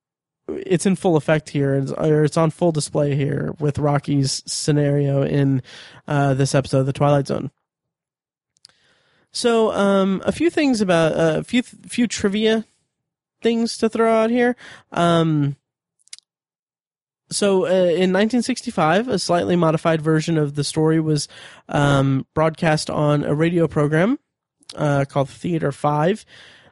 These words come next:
Um, the episode was called The Land of Milk and Honey, and it had a lot of the,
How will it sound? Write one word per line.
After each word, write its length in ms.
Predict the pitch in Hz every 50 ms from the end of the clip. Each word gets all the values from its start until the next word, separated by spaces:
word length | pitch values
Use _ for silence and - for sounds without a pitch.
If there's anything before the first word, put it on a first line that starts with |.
| _ -
Um, 640 | - 151 151 151 151 147 147 147 143 143 139 - - -
the 180 | - 160 170 170
episode 360 | 170 165 - - 170 160 151
was 640 | 147 147 147 143 143 147 147 139 143 - - - - _ -
called 480 | - - 156 151 151 151 151 151 147
The 80 | 147 143
Land 320 | 143 147 160 165 165 160
of 100 | 151 143
Milk 240 | 147 147 151 147 -
and 120 | 143 139
Honey, 440 | 139 151 160 165 180 190 196 196 -
and 240 | - 156 151 151 147
it 120 | 143 139
had 280 | 151 160 160 156 156 151
a 120 | 151 147
lot 260 | 151 151 156 156 156 156
of 100 | 156 143
the, 420 | 143 147 147 143 143 143 143 139